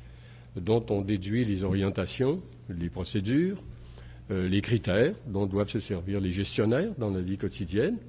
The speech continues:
Euh, donc, une charte qui affirme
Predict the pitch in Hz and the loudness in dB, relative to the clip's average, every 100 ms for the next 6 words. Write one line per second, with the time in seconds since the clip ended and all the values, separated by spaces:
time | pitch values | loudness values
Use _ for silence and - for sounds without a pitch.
0 | - - - - - - - - 107 104 | -18 -20 -20 -18 -18 -18 -14 -2 2 4
1 | 104 101 101 135 180 - 120 113 - 185 | 4 4 4 4 4 2 -2 0 -2 -4
2 | - 113 123 120 190 196 202 | -4 -2 0 0 -2 -2 -6